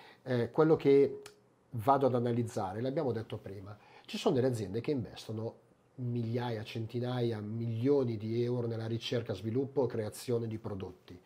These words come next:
prendendosi la briga e la responsabilità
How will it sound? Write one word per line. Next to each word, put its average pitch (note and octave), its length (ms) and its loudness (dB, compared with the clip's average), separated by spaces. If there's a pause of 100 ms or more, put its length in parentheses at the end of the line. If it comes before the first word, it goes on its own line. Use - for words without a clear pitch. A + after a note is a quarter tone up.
(480)
prendendosi C#3 720 2
la A2 120 -4
briga F3 520 2
e C#3+ 60 -2
la A#2 120 -2
responsabilità B2 1160 -4